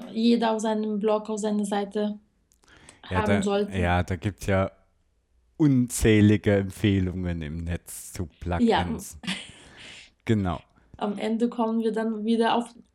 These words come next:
Speaker 1: ja, ich habe so tausend Plugins auf meinem
Speaker 2: Ja,
Speaker 1: Blog
Speaker 2: genau, gen-,
Speaker 1: installiert.
Speaker 2: genau, man soll nämlich,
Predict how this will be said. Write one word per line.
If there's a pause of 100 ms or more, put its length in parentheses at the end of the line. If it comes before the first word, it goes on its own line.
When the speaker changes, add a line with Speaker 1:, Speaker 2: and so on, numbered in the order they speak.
(200)
Speaker 1:
ja,
ich
habe
so
tausend
Plugins
auf
meinem
Speaker 2:
Ja,
Speaker 1:
Blog
Speaker 2:
genau,
gen-,
Speaker 1:
installiert. (180)
Speaker 2:
genau,
man
soll
nämlich,